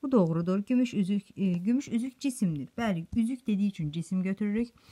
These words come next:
Su saf maddədir. Bəli, bir formula malikdir. Sonra xrom metaldır, bunu bildiyimiz kimi. Sonra da D-də deyir ki, donma temperaturu maddənin kimyəvi xassəsidir. Xeyr, donma temperaturu, ərimə temperaturu, bunlar maddənin fiziki xassəsidir. Altmış beşinci sual.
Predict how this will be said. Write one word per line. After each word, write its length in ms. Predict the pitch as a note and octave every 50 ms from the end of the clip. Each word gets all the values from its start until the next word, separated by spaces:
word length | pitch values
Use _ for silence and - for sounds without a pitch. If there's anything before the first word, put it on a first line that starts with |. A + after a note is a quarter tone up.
| - - - _ -
Su 180 | - - F#4
saf 280 | F4+ - C4+ A#3+ G3+ G#3
maddədir. 440 | F#3+ F3 F3 D#3+ D#3 - D3+ D#3 E3+
Bəli, 260 | F3+ F3+ F3+ F3+ F3+
bir 60 | F3+
formula 460 | - - - G3 F#3+ F3 E3+ E3+ E3+ E3+
malikdir. 600 | F3+ F3+ F3+ F#3+ G3 F#3+ - - A#3 A#3+ A#3+ - _ _ - - - _ - -
Sonra 140 | D4+ D4+
xrom 360 | D4 D4 - C#4 C4 B3+ A#3 G#3+
metaldır, 540 | F#3+ F#3 - G3+ G3+ G#3 A3+ A3+ C4 B3+
bunu 200 | A3 G3+ G3+ G3
bildiyimiz 440 | G3+ F#3+ F3+ F3+ F#3 F3+ F#3+ G3+ -
kimi. 240 | - B3 B3 C#4+ D4+
Sonra 240 | - D#4 D#4+ E4+ D#4
da 60 | D4+
D-də 360 | C4 B3 C4 B3+ B3+ C4 C4
deyir 220 | C4 C4+ D#4+ F4+ -
ki, 160 | D#4 B3 A3+
donma 240 | C4 C4+ D4 F4 F#4+
temperaturu 440 | - D4+ C4+ B3 B3+ A#3 A3+ C4+ C#4+
maddənin 440 | D4+ C#4+ B3+ A#3 G#3 A#3 A#3 C#4 D4 -
kimyəvi 360 | - C4 B3+ B3+ B3+ C4+ C4 -
xassəsidir. 460 | G#3 F#3 - - D3+ D#3 - G3 G3
Xeyr, 520 | - C#4 C#4 G3+ - - _ _ - - - - - -
donma 260 | D4+ D#4 D#4 D#4 D#4 D4
temperaturu, 480 | D4+ C4 A3 G3+ G3 G3 F#3+ G3 F#3+
ərimə 380 | - - A#3+ C4+ C#4 C4+ C#4 C4+
temperaturu, 580 | - B3 G#3+ G3+ - F#3+ F#3 - F#3 F3 E3+ E3+
bunlar 220 | G#3 A3+ D4 E4+
maddənin 500 | E4 D4 C4+ B3+ A3 - F#3+ G3 A3+ B3
fiziki 360 | A#3+ - G#3+ F#3+ - - - -
xassəsidir. 640 | D#3 D3+ D3+ - C#3 C#3+ - - - - - - - _ _ _ - - - _ _ _ _ - - -
Altmış 340 | - E4+ - F4+ E4+ - C#4
beşinci 320 | B3+ - B3 A#3 A3+ G#3+
sual. 340 | - - A3+ A3 A3 A3